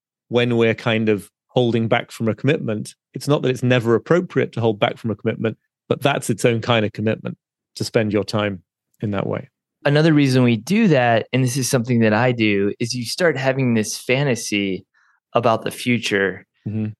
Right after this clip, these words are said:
Speaker 2: that, like, everything's just going to work out. I'm holding out for this one possibility or this other possibility, and it's gonna go like this, this, and this.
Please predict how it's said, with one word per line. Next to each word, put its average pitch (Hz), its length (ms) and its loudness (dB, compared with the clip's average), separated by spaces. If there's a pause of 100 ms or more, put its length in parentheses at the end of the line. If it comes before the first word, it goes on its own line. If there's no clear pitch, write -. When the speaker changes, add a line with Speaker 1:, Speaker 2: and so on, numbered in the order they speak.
(100)
Speaker 2:
that, 120 200 2
like, 117 400 -2
everything's 170 920 0
just 135 320 -4
going 135 380 -2
to 123 140 -4
work 110 280 -2
out. 131 380 2 (240)
I'm 147 120 -2
holding 190 500 2
out 143 280 0
for 139 120 -2
this 123 240 -4
one 139 180 -2
possibility 117 1040 0 (220)
or 160 180 4
this 139 240 0
other 139 220 2
possibility, 110 1040 0 (180)
and 127 160 2
it's 117 140 -4
gonna 131 160 0
go 123 160 2
like 113 240 0
this, 120 160 -2
this, 117 240 -6
and 120 160 0
this. 107 480 0